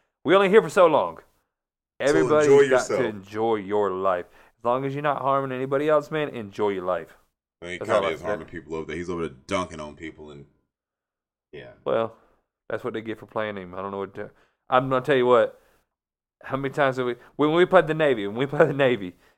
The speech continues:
Speaker 1: and they were like, "Guard him, guard him, guard," talking about me,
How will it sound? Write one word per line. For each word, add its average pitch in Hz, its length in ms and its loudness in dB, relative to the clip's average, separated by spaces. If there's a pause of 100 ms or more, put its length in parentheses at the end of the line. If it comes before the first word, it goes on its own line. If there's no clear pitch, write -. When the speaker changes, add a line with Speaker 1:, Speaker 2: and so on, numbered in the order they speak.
(140)
Speaker 1:
and 113 120 -2
they 120 100 -2
were 113 120 0
like, 104 260 2 (680)
"Guard 196 300 10
him, 180 420 -2
guard 196 320 4
him, 190 260 -2
guard," 165 240 2
talking 139 200 0
about 139 200 0
me, 131 280 -8